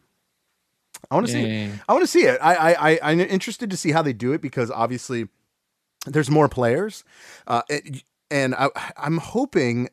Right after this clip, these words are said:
Speaker 1: that they, it's gonna be like the basketball. There'll be, like, five guys. There'll be, how many are on a soccer team? It's, uh, four, three. So i-, is it nine? Nine guys on the field at, the, at a time? Something like that. Uh, but I would imagine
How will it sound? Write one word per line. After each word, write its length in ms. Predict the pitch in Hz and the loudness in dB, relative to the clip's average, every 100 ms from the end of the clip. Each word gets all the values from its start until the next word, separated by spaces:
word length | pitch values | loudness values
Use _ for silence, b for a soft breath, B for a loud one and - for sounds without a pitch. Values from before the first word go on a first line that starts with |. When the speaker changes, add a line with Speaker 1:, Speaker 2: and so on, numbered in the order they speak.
| - | -6
Speaker 1:
that 320 | 127 123 127 | -6 -6 -2
they, 180 | 135 131 | -2 -2
it's 300 | 131 120 - | -4 -6 -2
gonna 180 | 165 | -2
be 180 | 139 147 | 0 0
like 260 | 127 135 165 | 2 2 2
the 100 | 104 | -2
basketball. 520 | 107 107 - 98 104 | -2 -2 -6 -6 -4
There'll 160 | 104 110 | -2 -4
be, 200 | 123 131 | -4 -2
like, 240 | 113 98 | -2 -4
five 280 | - 104 95 | -4 -4 -4
guys. 280 | 95 92 98 | -8 -10 -10
There'll 120 | 107 | -8
be, 280 | 110 117 101 _ _ _ _ _ _ _ b b | -4 -4 -6 _ _ _ _ _ _ _ b b
how 100 | 151 | 2
many 100 | 151 | 4
are 100 | 131 | 4
on 140 | 123 | 2
a 20 | 113 | 0
soccer 380 | 123 101 98 - _ _ _ | -2 -4 -8 -18 _ _ _
team? 220 | 117 92 | -12 -10
It's, 340 | 104 92 - | -12 -12 -12
uh, 220 | 110 95 95 | -10 -10 -14
four, 520 | - 139 135 135 139 | -14 -10 -4 -4 -4
three. 560 | - 123 127 127 123 123 _ _ _ _ _ _ _ _ _ _ _ _ B B _ | -8 -14 -10 -8 -8 -10 _ _ _ _ _ _ _ _ _ _ _ _ B B _
So 220 | - 117 | -12 -10
i-, 20 | |
is 260 | 127 135 120 | -10 -12 -10
it 80 | 120 | -6
nine? 500 | 113 139 214 254 180 | -6 -6 -4 -6 -6
Nine 240 | 127 151 | -8 -6
guys 200 | 185 208 | -6 -6
on 100 | 226 | -6
the 60 | 226 | -8
field 260 | 220 220 226 - - | -8 -10 -12 -16 -18
at, 120 | 175 | -16
the, 80 | - | -10
at 100 | 185 | -10
a 40 | |
time? 260 | 185 202 185 | -8 -8 -8
Something 280 | - 101 90 | -10 -12 -14
like 180 | 85 85 | -14 -14
that. 240 | 87 92 B B B | -16 -16 B B B
Uh, 220 | 120 123 135 | -2 0 2
but 160 | 151 | 4
I 80 | 143 | 6
would 100 | 160 | 4
imagine 400 | 151 180 165 147 | 4 2 2 -2